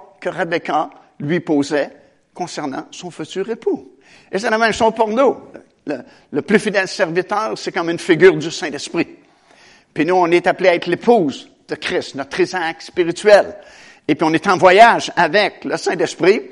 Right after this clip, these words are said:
et puis on peut s'informer au sujet de notre futur époux, parce que lui a toutes les réponses.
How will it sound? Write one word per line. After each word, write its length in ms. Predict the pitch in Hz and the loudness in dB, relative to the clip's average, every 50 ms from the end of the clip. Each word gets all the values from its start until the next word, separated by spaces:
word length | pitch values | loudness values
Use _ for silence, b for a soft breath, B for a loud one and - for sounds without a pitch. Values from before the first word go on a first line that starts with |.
| B B B B B B _ - | B B B B B B _ -6
et 140 | 160 156 156 | -4 -4 -4
puis 140 | - 180 165 | -4 -4 -4
on 100 | 147 131 | -4 -2
peut 160 | - 165 156 | -2 -2 -2
s'informer 640 | - - - 196 185 - 175 147 143 147 160 180 | -2 -2 -4 -6 -2 -2 -2 -2 0 -2 -4 -4
au 160 | 185 - 151 | -6 -8 -10
sujet 300 | 143 - 147 131 - 170 | -10 -10 -10 -10 -8 -10
de 60 | 143 151 | -10 -8
notre 180 | 147 135 127 | -10 -12 -10
futur 360 | - 127 127 - - 151 135 | -10 -12 -10 -8 -10 -10 -10
époux, 300 | 139 139 135 147 147 175 B B B B _ | -10 -12 -8 -8 -8 -8 B B B B _
parce 180 | - 143 - | -20 -16 -10
que 60 | - 139 | -8 -6
lui 240 | 123 123 131 135 | -6 -4 -6 -6
a 60 | 117 104 | -6 -8
toutes 240 | - - 120 - | -10 -14 -16 -12
les 80 | 113 117 | -12 -12
réponses. 600 | 113 - - - 254 - - - - - - | -12 -12 -12 -12 -12 -12 -14 -18 -20 -20 -20